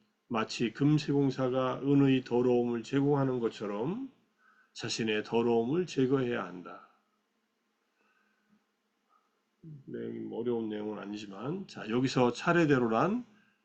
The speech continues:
차제 실천으로, 아누 빠띠빠띠야에서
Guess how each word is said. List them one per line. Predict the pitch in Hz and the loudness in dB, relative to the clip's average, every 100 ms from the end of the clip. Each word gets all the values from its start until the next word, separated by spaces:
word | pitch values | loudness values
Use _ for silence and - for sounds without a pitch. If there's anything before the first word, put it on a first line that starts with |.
| _ | _
차제 | - - 165 175 160 | -8 -2 4 6 4
실천으로, | - 170 - 160 139 104 92 90 92 - - _ _ _ _ _ _ _ _ _ _ _ _ _ _ _ _ - | 2 -6 -2 2 2 0 -6 -10 -12 -20 -20 _ _ _ _ _ _ _ _ _ _ _ _ _ _ _ _ -12
아누 | 113 120 113 - | -6 -4 -4 -4
빠띠빠띠야에서 | 117 - 120 110 107 113 104 104 101 107 143 220 | -4 -2 -4 -4 -6 -4 -4 -6 -8 -6 -6 -6